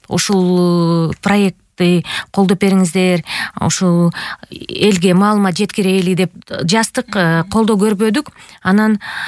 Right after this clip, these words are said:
ошодо-, ошол мезгилде деле ушул мыйзамдын биринчи, э, долбоору жазылган.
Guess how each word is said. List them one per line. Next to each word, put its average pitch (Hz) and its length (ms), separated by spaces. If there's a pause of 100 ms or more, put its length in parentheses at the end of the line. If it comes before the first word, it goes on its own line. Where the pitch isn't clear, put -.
(220)
ошодо-, 226 440
ошол 233 260
мезгилде 220 440
деле 226 200
ушул 220 300
мыйзамдын 233 600
биринчи, 240 720 (220)
э, 110 240
долбоору 202 400
жазылган. 160 440